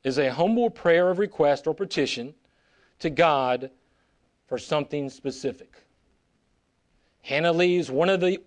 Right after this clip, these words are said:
Hannah leaves one of the festive meals to go to the temple to pray. This was supposed to be a joyous time, but she was in great anguish. Please look at verse, verses ten and eleven.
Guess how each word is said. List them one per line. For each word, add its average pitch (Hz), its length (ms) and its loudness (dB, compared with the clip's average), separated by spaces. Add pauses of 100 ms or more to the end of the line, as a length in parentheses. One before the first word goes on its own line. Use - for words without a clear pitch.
Hannah 196 240 0
leaves 170 260 0
one 151 140 0
of 190 60 -4
the 165 80 2
festive 185 420 0
meals 196 360 0
to 123 100 -10
go 165 320 2
to 180 120 -8
the 165 120 -4
temple 151 460 -10
to 135 100 -14
pray. 120 500 -10 (680)
This 202 200 2
was 233 120 2
supposed 233 380 4
to 226 80 0
be 233 140 2
a 226 60 4
joyous 226 440 2
time, 180 400 -6 (500)
but 147 100 -10
she - 160 -4
was 220 160 0
in 220 220 2
great 233 480 0
anguish. 226 760 2 (760)
Please 226 280 0
look 226 280 4 (280)
at 175 100 0
verse, 196 440 0 (460)
verses 185 500 -2
ten 233 440 2 (920)
and 202 140 0
eleven. 196 500 2